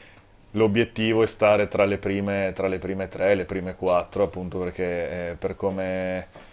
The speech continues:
per come abbiamo iniziato il campionato, sì, oh, ci sta a avere comunque durante la stagione un momento di flessione, direi che le prime posizioni sono quelle che, che ci spettano, ecco.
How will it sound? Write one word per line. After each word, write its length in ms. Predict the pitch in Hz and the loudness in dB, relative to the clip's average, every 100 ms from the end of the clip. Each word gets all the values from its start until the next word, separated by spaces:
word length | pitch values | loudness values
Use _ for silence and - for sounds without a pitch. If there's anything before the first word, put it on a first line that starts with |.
| - - | -20 -8
per 180 | - 101 | 0 2
come 260 | 113 110 107 | 2 2 2
abbiamo 240 | 107 107 | 2 2
iniziato 440 | 107 101 113 107 | -2 0 2 2
il 80 | 107 | 2
campionato, 920 | 101 104 110 107 107 101 95 98 95 | 0 0 0 2 4 4 2 -2 -2
sì, 160 | 90 98 | -4 -2
oh, 220 | 95 90 82 - | -2 -2 -6 -10
ci 120 | 95 | -12
sta 220 | - 98 | -4 2
a 120 | 98 98 | 4 4
avere 340 | 95 95 98 | 4 4 2
comunque 340 | 92 92 92 92 | 0 -6 -6 -4
durante 280 | 92 92 | -2 0
la 80 | 95 | 0
stagione 380 | 92 92 92 98 | 0 -2 0 -2
un 60 | 98 | -2
momento 360 | 95 98 95 | -2 -2 -2
di 100 | 92 | -2
flessione, 680 | 90 107 101 - 95 95 95 | 0 0 0 0 -2 0 -4
direi 340 | 90 87 87 | -4 -4 -6
che 460 | - 90 87 87 82 - - - - | -6 -6 -4 -6 -8 -14 -20 -20 -8
le 140 | 98 | -6
prime 260 | 95 98 98 | -4 -4 -4
posizioni 540 | 95 90 87 92 92 | -4 -6 -6 -6 -6
sono 240 | 92 90 85 | -8 -8 -6
quelle 280 | 87 85 | -6 -6
che, 400 | 85 85 82 82 - | -6 -6 -6 -8 -12
che 100 | 82 | -12
ci 140 | 87 | -12
spettano, 640 | - - 82 - 82 82 | -12 -10 -10 -10 -14 -14
ecco. 380 | 82 - - - | -16 -18 -20 -20